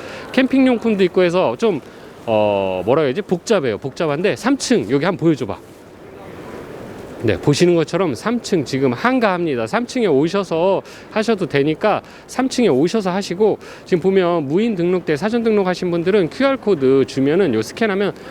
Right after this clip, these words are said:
바로 요런 게 출력이 돼가지고 딱 나오니까요. 요거 가지고 입장을 하시면 돼요.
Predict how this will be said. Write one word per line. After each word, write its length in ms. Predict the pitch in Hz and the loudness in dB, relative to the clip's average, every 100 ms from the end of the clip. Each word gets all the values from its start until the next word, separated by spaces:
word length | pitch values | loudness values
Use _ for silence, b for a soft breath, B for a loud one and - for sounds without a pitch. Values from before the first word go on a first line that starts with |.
| B - | B -2
바로 280 | 208 190 | 2 4
요런 260 | 135 143 139 | 4 4 4
게 120 | 104 | 2
출력이 380 | - 240 233 180 | 2 2 2 2
돼가지고 420 | 117 113 110 151 | -2 -2 -2 -4
딱 200 | 185 196 | -2 -2
나오니까요. 600 | 113 117 127 127 139 208 233 B B | 0 0 0 -2 0 -2 -2 B B
요거 180 | 131 151 | 2 2
가지고 460 | 113 110 120 151 233 | 0 -4 -2 0 0
입장을 420 | 247 120 - 120 | 0 -2 0 0
하시면 300 | 180 160 107 | -2 -2 -2
돼요. 120 | 104 | -4